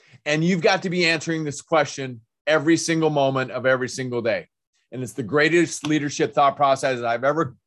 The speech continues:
heard so far. Would I follow me? Would I follow me? What's your answer? If you've got work to do, hey, regardless of our past, we've got a spotless future.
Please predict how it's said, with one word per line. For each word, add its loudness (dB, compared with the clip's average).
heard 0
so 2
far. 0
Would 4
I 0
follow 0
me? -8
Would 2
I -4
follow 0
me? -10
What's -4
your -2
answer? -6
If -8
you've -4
got 2
work 2
to -2
do, 2
hey, -2
regardless -2
of 0
our 2
past, 0
we've -4
got 4
a -2
spotless -4
future. -8